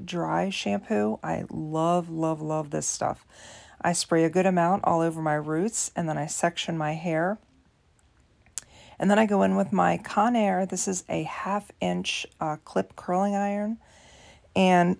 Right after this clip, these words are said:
<clears throat> I take small sections here, and I just, you know, start at the bottom section and work my way around the head, twisting it around the iron,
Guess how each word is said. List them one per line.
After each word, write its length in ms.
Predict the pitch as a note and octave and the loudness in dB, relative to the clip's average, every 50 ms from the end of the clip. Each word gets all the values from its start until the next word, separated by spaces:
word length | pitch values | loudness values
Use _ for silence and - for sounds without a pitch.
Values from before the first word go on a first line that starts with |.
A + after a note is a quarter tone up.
| - _ | -4 _
<clears throat> 140 | _ _ - G3+ A3 G3+ G3+ F#3 - - | _ _ 8 8 8 8 8 2 2 2
I 80 | G3+ | 0
take 260 | G#3 G3+ G#3+ G#3+ G#3 - | 0 2 2 0 0 0
small 400 | - - - D#3+ D#3 D#3 E3+ F#3 | -6 -4 -2 0 2 2 2 2
sections 680 | - - - G3+ - - - - A#3+ A3 A3+ A3 - | 0 2 2 2 2 2 -2 0 0 0 0 0 0
here, 420 | - A3+ G#3+ G#3+ G#3+ G#3+ G#3+ G#3+ _ _ _ _ _ _ _ _ _ - | 0 0 2 2 2 0 0 -4 _ _ _ _ _ _ _ _ _ 0
and 100 | F3+ F3+ | 0 2
I 80 | F3 | 2
just, 440 | F3 F3+ F#3 F#3 - - - _ - _ _ _ | 0 -2 -2 -2 -2 -4 -6 _ -12 _ _ _
you 160 | G3+ F#3 E3 | -2 -2 0
know, 140 | D3 D3+ D#3 | -2 -2 -4
start 320 | - - - E3+ E3 D#3+ | -6 -2 2 2 2 2
at 80 | E3 - | 0 -2
the 80 | - E3 | -4 -4
bottom 560 | D#3 - D#3+ D#3+ E3 E3 E3 E3 E3 E3+ - _ _ _ _ _ _ _ _ _ _ - | 0 0 2 2 2 2 2 0 0 -4 -8 _ _ _ _ _ _ _ _ _ _ -4
section 720 | - - - E3+ E3 - - - - E3+ E3 E3 E3+ F3 _ _ _ _ _ _ _ _ _ _ _ _ _ _ _ _ _ _ _ _ _ _ | -2 0 0 -2 -2 -2 -8 -6 -4 -4 -4 -4 -6 -8 _ _ _ _ _ _ _ _ _ _ _ _ _ _ _ _ _ _ _ _ _ _
and 200 | - F3 E3+ D3+ | 0 0 0 2
work 260 | D3+ D#3+ D#3+ D#3+ - | 0 0 0 0 -2
my 180 | F#3+ E3+ E3 E3 | -2 0 0 -2
way 200 | E3 D#3+ D#3+ D#3 | 0 -2 -2 -2
around 360 | D#3 D3+ D#3 D#3 D3+ D#3 D#3 | -2 -2 0 0 0 0 -2
the 80 | D#3 D#3 | -4 -4
head, 440 | D3+ E3 E3+ F3 F3+ G3 G#3 A#3 - _ _ _ _ _ _ _ _ _ _ _ _ _ _ _ _ _ _ _ _ _ _ _ _ _ _ _ | -2 0 2 2 2 2 0 -4 -16 _ _ _ _ _ _ _ _ _ _ _ _ _ _ _ _ _ _ _ _ _ _ _ _ _ _ _
twisting 540 | _ - - - A3+ A3+ - - - F3+ E3 | _ -6 0 2 2 2 2 -2 -2 -2 0
it 160 | D#3 D3+ - - | 0 -2 -2 -4
around 360 | - E3+ E3 E3+ E3+ F3 F#3 | -6 -4 -2 -2 -2 0 -2
the 140 | F#3+ G3 G3 | -2 -2 -4
iron, 580 | - F#3 F#3 F#3+ F#3+ F#3+ F#3+ G3 G3 G3 G3+ | -4 -4 -2 -2 -2 -2 -2 -2 -4 -4 -8